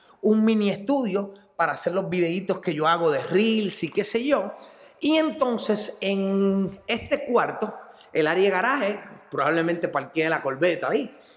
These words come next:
En este cuarto, eh, voy a poner dos escritorios y aquí yo voy a estar editando, voy a estar,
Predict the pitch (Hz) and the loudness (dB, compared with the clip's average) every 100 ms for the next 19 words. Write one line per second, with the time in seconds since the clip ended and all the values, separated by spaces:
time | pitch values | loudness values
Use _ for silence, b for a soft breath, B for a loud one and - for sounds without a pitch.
0 | B _ 196 233 247 277 277 226 165 - | B _ -4 -4 -2 -4 0 0 0 -4
1 | 202 - _ _ _ _ 180 175 147 196 | -8 -10 _ _ _ _ 2 2 4 4
2 | 214 220 202 214 220 - 165 196 - 220 | 4 4 0 0 -2 -2 0 -2 -2 -2
3 | 208 135 127 190 202 - _ _ _ _ | 0 -2 -2 -4 -8 -16 _ _ _ _
4 | - 185 196 196 - 156 170 156 156 151 | -4 -2 -2 -4 -4 -4 -4 0 2 2
5 | 143 156 127 127 123 170 175 170 170 165 | 0 -4 -4 -6 -2 0 2 0 -2 -2
6 | 165 160 156 143 147 147 151 147 | 0 2 0 0 -4 -4 -4 -4